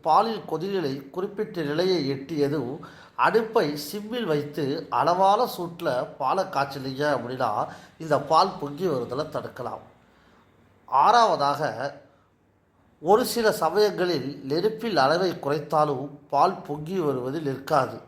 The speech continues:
அப்போது அடுப்பில் இருந்து பால் இருக்கும் பாத்திரத்தை சற்று உயர்த்தி பிடித்தால்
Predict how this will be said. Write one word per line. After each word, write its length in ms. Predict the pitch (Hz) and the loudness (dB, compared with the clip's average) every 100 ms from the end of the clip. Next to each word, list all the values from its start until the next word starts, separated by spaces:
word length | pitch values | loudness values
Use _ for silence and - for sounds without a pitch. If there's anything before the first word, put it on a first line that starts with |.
| - - - - - 190 | -20 -20 -20 -12 2 2
அப்போது 400 | 190 220 151 156 185 - 147 | 4 2 2 0 -4 -2 0
அடுப்பில் 420 | 214 220 247 190 | 0 -2 -4 -2
இருந்து 220 | 180 185 202 - | -2 -2 -4 0
பால் 220 | 147 180 208 165 | 2 4 2 -2
இருக்கும் 360 | 147 147 135 131 | -4 -10 -6 -2
பாத்திரத்தை 560 | 180 185 170 165 147 127 143 | -2 -2 -6 -4 -6 -6 -6
சற்று 280 | 156 143 135 123 | -6 -6 -8 -2
உயர்த்தி 340 | 170 202 214 214 156 | 0 0 -2 -6 -6
பிடித்தால் 520 | 139 139 151 113 | -8 0 2 2